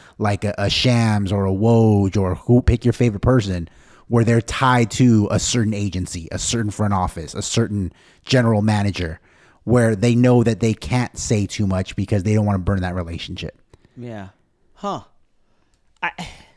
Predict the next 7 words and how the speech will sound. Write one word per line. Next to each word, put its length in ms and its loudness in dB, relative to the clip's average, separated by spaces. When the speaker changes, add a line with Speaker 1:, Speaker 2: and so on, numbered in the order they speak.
Speaker 2:
I, 320 -6
it 120 -8
just 260 -4
smells, 400 -2
something 440 -6
smells 580 -4
fishy. 280 -8